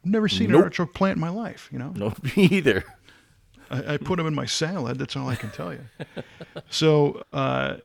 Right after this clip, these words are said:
Speaker 1: the two of them had a great time, you know, chatting about all this stuff. So that was, uh, that was cool. And George collects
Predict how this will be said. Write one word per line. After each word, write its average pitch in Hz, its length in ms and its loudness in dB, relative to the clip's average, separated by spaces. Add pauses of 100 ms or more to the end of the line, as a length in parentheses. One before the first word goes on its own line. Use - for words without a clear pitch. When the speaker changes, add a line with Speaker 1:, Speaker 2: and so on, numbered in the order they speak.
(140)
Speaker 1:
the 139 160 -2
two 170 200 -2
of 143 60 2
them 143 120 2
had 127 100 0
a 127 40 -6
great 127 240 -8
time, 117 360 -8
you 123 60 -12
know, 110 100 -10
chatting - 300 -8
about 107 220 -8
all - 80 -10
this 113 120 -12
stuff. 113 300 -16
So 113 240 -12 (680)
that 120 140 -8
was, - 220 -12
uh, 120 240 -10 (200)
that 135 100 -6
was 123 140 -4
cool. 151 220 0
And 120 100 0
George 165 320 0
collects 139 480 -6